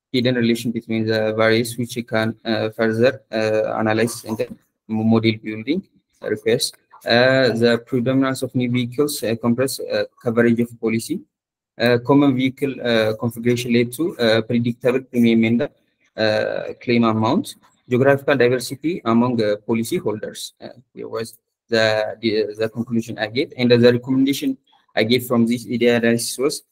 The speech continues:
targeted, uh, marketing strategy, like, uh, the whole project is based on, uh, how to, the company can, uh, s-,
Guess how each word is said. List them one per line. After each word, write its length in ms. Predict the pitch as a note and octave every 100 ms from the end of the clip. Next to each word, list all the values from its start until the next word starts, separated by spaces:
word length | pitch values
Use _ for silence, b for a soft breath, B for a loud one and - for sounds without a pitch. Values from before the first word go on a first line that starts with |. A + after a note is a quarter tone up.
| -
targeted, 480 | B2+ A#2+ C3+ D3 A#2+
uh, 220 | A2+ G#2+
marketing 500 | A2+ A2 A#2+ A#2 B2+
strategy, 600 | A#2 - A2 A2 A#2 F3+
like, 260 | A2+ A2 A2
uh, 340 | A2+ G#2 G#2 G#2+
the 140 | A2+
whole 140 | A#2 A#2
project 380 | A#2+ A#2 A#2 -
is 100 | -
based 340 | A2 G#2+ -
on, 220 | A2 A2 _ b -
uh, 280 | G#2 G2 A2+
how 300 | - A2+ A2+
to, 600 | - A2 G#2+ G#2 G#2 G2+
the 160 | A2+ A2
company 400 | - A2 G#2+ G#2+
can, 320 | - G#2+ G#2+
uh, 420 | G#2 G#2+ G2+ E2+
s-, 240 | D#2 -